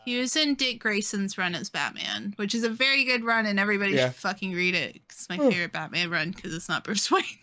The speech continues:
Speaker 1: <laughs>
Speaker 2: Yes, fuck Bruce Wayne. All my homies hate
Speaker 1: I'm a
Speaker 2: Bruce
Speaker 1: Bruce
Speaker 2: Wayne.
Speaker 1: Wayne
Speaker 2: I
Speaker 1: hater.
Speaker 2: <laughs> Yeah, I, I, um, no, I, I think it's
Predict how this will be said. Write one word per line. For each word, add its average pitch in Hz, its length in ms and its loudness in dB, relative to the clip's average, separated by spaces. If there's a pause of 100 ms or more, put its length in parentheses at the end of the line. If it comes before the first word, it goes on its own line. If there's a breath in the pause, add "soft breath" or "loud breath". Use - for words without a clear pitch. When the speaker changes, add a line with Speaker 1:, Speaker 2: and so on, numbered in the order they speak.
(140)
Speaker 1:
<laughs> - 280 0
Speaker 2:
Yes, - 380 4
fuck - 280 0
Bruce 120 220 0
Wayne. 113 180 2
All 117 100 6
my 117 80 4
homies 113 300 2
hate 113 160 -2
Speaker 1:
I'm 233 60 0
a 240 80 6
Speaker 2:
Bruce 220 60 0
Speaker 1:
Bruce 247 260 4
Speaker 2:
Wayne. 254 260 2
Speaker 1:
Wayne 247 160 4
Speaker 2:
I 151 160 12
Speaker 1:
hater. 175 920 10 (260)
Speaker 2:
<laughs> - 280 0
Yeah, 139 420 12 (180)
I, - 120 6 (240)
I, 180 60 4
um, 214 460 6 (420)
no, 349 180 10
I, 226 260 10
I 220 80 10
think 294 240 2
it's - 320 -2